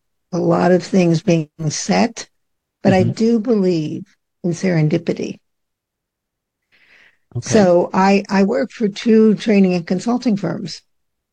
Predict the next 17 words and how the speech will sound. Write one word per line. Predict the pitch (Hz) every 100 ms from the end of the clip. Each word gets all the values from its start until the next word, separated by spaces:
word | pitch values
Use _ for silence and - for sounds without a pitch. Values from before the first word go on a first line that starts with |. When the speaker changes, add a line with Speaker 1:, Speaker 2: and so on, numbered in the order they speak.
| _ _ _ _ -
Speaker 1:
And | 180 180 175
the | 165
second | - 220 214 196
one, | 160 160 165 160 - _ _ _ _ -
my | 196
colleague | 196 262 247 214 202
said, | - 247 214 170 - _ _
"You | 220
should | 208 214
go | 240
start | - 262 254
your | 240
own | 233 226
business." | 226 254 254 262 160 - -
I | 220
mean, | 226
the | 196 175